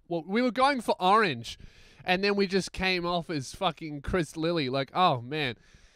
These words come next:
So that's, I had to address the fucking tan because I know there's <laughs> gonna be a million comments, but, uh, yeah, welcome to the tan edition of the, uh, Spearhead Sundays podcast. Man, we're getting pretty close to episode a hundred, guys.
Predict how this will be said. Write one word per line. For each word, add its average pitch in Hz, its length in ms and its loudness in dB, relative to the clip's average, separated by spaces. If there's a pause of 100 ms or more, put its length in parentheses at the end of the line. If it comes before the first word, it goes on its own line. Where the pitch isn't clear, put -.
(200)
So 208 320 2
that's, 269 340 6
I 214 100 10
had 254 120 4
to 247 100 0
address 214 400 2
the 190 140 0
fucking 185 560 0
tan 185 440 0
because 156 360 -2
I 175 80 4
know 196 220 4
there's 175 140 0
<laughs> - 20 -14
gonna 208 340 6
be - 120 4
a 220 60 8
million 190 480 4
comments, 190 480 2
but, 185 320 -2
uh, 196 180 8 (380)
yeah, 571 160 10
welcome 262 300 2
to 247 60 -4
the 226 120 2
tan 226 380 2
edition 220 460 -2
of 156 120 -6
the, 185 240 0
uh, 185 160 4
Spearhead 190 500 0
Sundays 185 380 0
podcast. 196 520 0
Man, 208 200 2
we're 240 140 0
getting 311 180 0
pretty 277 220 2
close 262 300 6
to 208 100 -4
episode 226 420 2
a 202 60 2
hundred, 220 320 0
guys. 165 360 0